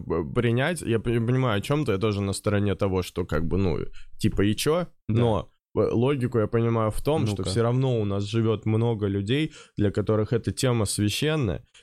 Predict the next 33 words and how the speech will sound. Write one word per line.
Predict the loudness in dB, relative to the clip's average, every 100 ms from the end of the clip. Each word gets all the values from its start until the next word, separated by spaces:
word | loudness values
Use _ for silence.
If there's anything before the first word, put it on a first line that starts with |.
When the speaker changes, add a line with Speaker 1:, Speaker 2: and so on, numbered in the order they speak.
| -6
Speaker 1:
и | 0
которые, | 0 2 2 2 0
пойдя | 2 0 2 0
на | 0
этот | 0 -4 0
фильм | 0 2
и | 0
увидев | 0 0 0 0
это, | 0 0 -2 -4 -8
э, | -6
очень | 0 0 2 0
оскорбятся, | 0 0 0 2 0 -2 -4
знаешь, | -2 0 0 0
и |
может, | 0 2 0 -2
э, | -4 0 0 0 -6 -10 -12 -20 -10
м, | -6 -4 -6 -10 -6 -2
это | 0 0
н-, | 0
и | 0 2
я | 2 0
считаю, | 0 0
что | 0 0
надо | 2 0
показывать. | -2 -2 0 0 -2 -2
Speaker 2:
Если | 0 2
Speaker 1:
Но | 2 2
Speaker 2:
оскорбятся, | 2 2
Speaker 1:
логику | 2 0 0
Speaker 2:
если |
Speaker 1:
я | 0 0
Speaker 2:
не |
Speaker 1:
понимаю, | 0 0 0 0